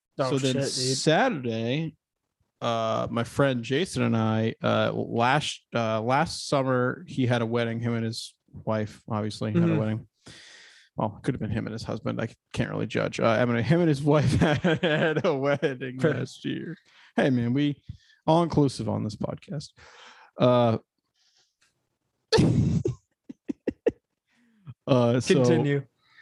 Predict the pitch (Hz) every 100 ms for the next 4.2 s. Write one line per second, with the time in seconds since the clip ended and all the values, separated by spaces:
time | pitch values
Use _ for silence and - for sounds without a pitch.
0 | _ - - 127 120 117 98 _ - _
1 | _ - 139 131 131 127 120 120 - -
2 | - 127 120 117 113 - 120 170 151 139
3 | 147 - 117 117 117 123 113 117 113 110
4 | -